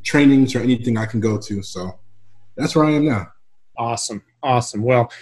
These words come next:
Speaker 2: yeah. So, so for people listening, like, Tori and I, we're, we're actually in the same district. So not at the same school, but we're in the same district, and your principal speaks very highly of you,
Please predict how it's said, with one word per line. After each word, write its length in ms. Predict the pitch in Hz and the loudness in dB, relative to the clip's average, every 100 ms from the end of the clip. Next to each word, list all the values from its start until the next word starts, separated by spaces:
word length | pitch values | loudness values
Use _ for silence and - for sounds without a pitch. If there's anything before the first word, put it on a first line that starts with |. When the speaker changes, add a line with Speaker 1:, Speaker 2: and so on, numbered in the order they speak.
| - - | -8 2
Speaker 2:
yeah. 200 | 156 117 | 4 2
So, 340 | - 127 107 | 0 0 0
so 260 | - 147 127 | -4 2 4
for 140 | 117 | 2
people 280 | 123 156 147 | 2 2 4
listening, 320 | 147 147 147 127 | 4 4 2 0
like, 180 | 113 | 0
Tori 220 | - 160 156 | 4 6 8
and 100 | 147 | 6
I, 200 | 143 127 | 4 4
we're, 340 | 117 160 160 | 6 6 6
we're 140 | 156 180 | 6 6
actually 300 | 175 - 160 | 4 2 0
in 60 | |
the 40 | 131 | 2
same 320 | - 147 123 | 2 2 4
district. 500 | 131 165 - 110 - _ _ _ _ | 4 4 2 -6 -8 _ _ _ _
So 420 | - 143 127 120 | -2 4 6 6
not 220 | 120 135 | 4 2
at 60 | 139 | 0
the 100 | 131 | 0
same 240 | 156 135 | 2 2
school, 260 | 127 - 160 | 0 2 2
but 160 | 143 | 4
we're 140 | 135 131 | 2 2
in 80 | 123 | 2
the 60 | |
same 320 | 113 123 113 | 2 0 2
district, 480 | 117 156 - 170 165 | 4 4 4 0 0
and 520 | 151 127 123 123 120 | 0 2 4 2 0
your 140 | 120 117 | 0 0
principal 400 | 120 123 123 123 | 0 -4 -4 -8
speaks 320 | - 127 123 | -6 -6 -4
very 260 | - 117 120 | 0 2 2
highly 420 | 131 123 107 95 | 0 -2 -2 -4
of 140 | |
you, 60 | 90 | -8